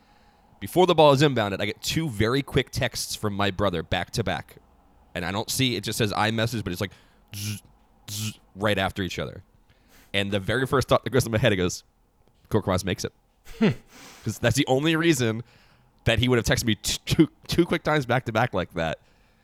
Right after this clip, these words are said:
Speaker 1: The only other opportunity would have been if Ben made it, or if Korkmaz had gotten the shot and just completely, like, threw it, like, forty feet to the right of the backboard. That's the only time.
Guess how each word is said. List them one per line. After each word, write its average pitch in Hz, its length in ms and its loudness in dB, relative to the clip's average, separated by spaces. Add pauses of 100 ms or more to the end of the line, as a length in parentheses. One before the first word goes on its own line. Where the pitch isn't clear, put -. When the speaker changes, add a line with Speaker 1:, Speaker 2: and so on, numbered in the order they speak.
(160)
Speaker 1:
The 120 140 -2
only 160 260 8
other 165 220 6
opportunity 95 460 -2
would 98 140 0
have 95 100 -2
been 90 340 -4 (600)
if 104 440 -4 (140)
Ben 101 300 0
made 127 200 -4
it, 165 160 -2 (240)
or 135 280 6
if 120 280 -2 (300)
Korkmaz 117 760 0
had 107 160 -4
gotten 113 220 0
the 110 60 0
shot 104 280 0
and 98 120 -2
just 101 160 0
completely, 107 380 -2
like, 98 120 0
threw 107 200 0
it, 101 80 0
like, 98 100 -6
forty 101 400 0
feet 104 260 -4
to 107 100 0
the 90 100 0
right 90 260 2
of 87 80 -2
the 87 80 0
backboard. 87 480 -4 (640)
That's - 140 -12
the 101 120 -2
only 143 200 2
time. 92 280 -2